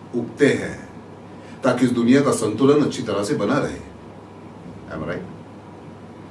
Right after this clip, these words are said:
इसलिए कह रहा हूं कि डीजे को जो करना है, करने दीजिए दादा। देखिए, मैं भी अपनी गलतियों से सीखा हूं,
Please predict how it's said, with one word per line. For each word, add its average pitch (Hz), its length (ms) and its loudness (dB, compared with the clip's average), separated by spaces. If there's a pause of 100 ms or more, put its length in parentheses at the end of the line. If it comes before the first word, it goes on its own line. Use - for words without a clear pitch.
(1400)
इसलिए - 220 -4
कह 92 120 -2
रहा 85 120 -2
हूं 85 360 -6
कि 82 200 -8
डीजे 90 280 -4
को 90 100 -6
जो 85 120 -8
करना 92 280 -6
है, - 60 -8
करने 87 240 -6
दीजिए 78 300 -10
दादा। - 340 -12 (1500)
देखिए, 139 180 4
मैं 156 160 8
भी 190 100 4
अपनी 160 180 2
गलतियों 131 320 4
से 107 120 -2
सीखा 123 140 -2
हूं, - 140 -6